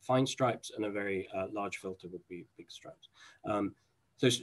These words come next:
stripes where you have three stripes per degree were the best. And this kind of will come up later as being an important thing. But it also highlights the importance of spatial information in camouflage and visual ecology generally. And this is an area where the field has been very slow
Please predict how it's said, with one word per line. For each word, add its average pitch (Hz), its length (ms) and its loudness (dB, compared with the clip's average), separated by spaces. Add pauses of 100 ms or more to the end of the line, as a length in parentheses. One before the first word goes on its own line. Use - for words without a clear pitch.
stripes - 440 10
where 135 100 10
you 123 140 8
have 113 180 2
three 135 220 6
stripes 113 400 0
per 104 160 -2
degree 92 440 0
were 98 140 -2
the 92 80 -2
best. - 380 -8
And 113 180 4
this 147 140 6
kind 120 180 6
of 110 60 2
will 110 100 2
come 113 220 0
up 107 120 0
later 104 300 0
as 92 80 -2
being 92 220 -4
an 90 80 -4
important 90 380 -10
thing. 87 180 -14 (1000)
But 160 80 12
it 190 80 12
also 190 240 10
highlights 170 400 12
the 147 80 8
importance 143 360 6
of 120 120 6
spatial 147 640 8
information 131 800 6
in 110 320 6
camouflage 139 720 6
and 98 200 4 (200)
visual 92 260 6
ecology 95 420 8
generally. 104 520 6 (760)
And 139 80 12
this 175 140 12
is 147 140 12
an 139 60 12
area 123 280 12
where 117 240 10
the 117 80 4
field 117 400 8
has 104 260 0
been 110 240 6
very 107 220 4
slow 104 560 4